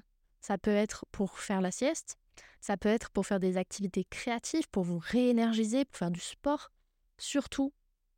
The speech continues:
en tant qu'entrepreneur, ne négligez pas, s'il vous plaît,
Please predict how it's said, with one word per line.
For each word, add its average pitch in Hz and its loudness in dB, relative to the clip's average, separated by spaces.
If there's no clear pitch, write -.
en 214 2
tant 302 0
qu'entrepreneur, 220 0
ne 208 2
négligez 226 4
pas, 214 -2
s'il 226 -2
vous 214 2
plaît, 214 -2